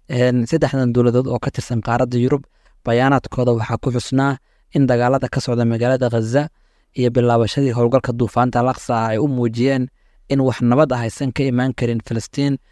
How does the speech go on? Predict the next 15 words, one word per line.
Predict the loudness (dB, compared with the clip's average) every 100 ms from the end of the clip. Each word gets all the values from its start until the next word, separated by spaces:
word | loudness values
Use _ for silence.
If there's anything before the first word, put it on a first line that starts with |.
| _ -6
sidaas | -4 -2
daraaddeed | -2 0 0 -2 -2 -4
ay | -8
ku | -6
qasbanaadeen | -6 -2 -2 0 0 0 -2 -6 _ _ _ -4
in | 0 2
ay | 0 0
dowlad | 2 2 2
u | 2
aqoonsadaan | 0 0 -4 -2 0 2
maamulka | 2 2 0 -2 -4
Maxamuud | -4 -2 -2 -2
Cabbaas | -2 -2 -2 -4
Abu | -4 -2
Maazin, | 0 0 -2